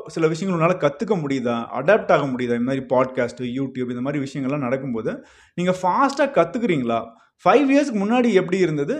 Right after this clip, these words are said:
இப்ப எப்படி இருக்குன்றது நீங்க வந்து just ஒரு ஸ்கோரிங் நீங்களே கொடுத்துக்கலாம்.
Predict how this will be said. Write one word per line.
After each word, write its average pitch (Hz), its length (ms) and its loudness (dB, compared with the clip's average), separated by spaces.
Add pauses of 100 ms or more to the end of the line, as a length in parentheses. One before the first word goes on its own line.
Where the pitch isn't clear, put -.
இப்ப 202 380 -4
எப்படி 180 280 6
இருக்குன்றது 151 520 -2 (420)
நீங்க 190 180 -2
வந்து 202 180 -2
just 180 260 0
ஒரு 190 220 4
ஸ்கோரிங் 180 380 2
நீங்களே 151 300 -2
கொடுத்துக்கலாம். 127 500 -8